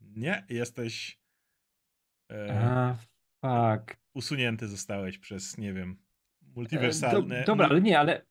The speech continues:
Speaker 2: mikrofon
Speaker 1: a, a,
Speaker 2: odwrócę.
Speaker 1: a Lajot cię zjadł.
Speaker 2: Czekaj, ja siebie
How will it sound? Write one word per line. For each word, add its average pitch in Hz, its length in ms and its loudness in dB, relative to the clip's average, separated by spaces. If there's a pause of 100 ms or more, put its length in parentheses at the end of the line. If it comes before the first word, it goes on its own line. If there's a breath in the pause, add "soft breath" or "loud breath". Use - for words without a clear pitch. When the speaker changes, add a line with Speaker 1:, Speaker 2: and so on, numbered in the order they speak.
Speaker 2:
mikrofon 180 440 2
Speaker 1:
a, 147 60 2
a, 339 80 -4
Speaker 2:
odwrócę. 220 240 2
Speaker 1:
a - 20 6
Lajot 131 400 4
cię 117 160 -6
zjadł. 101 420 -6 (200)
Speaker 2:
Czekaj, 120 320 0
ja 143 140 8
siebie 170 680 -2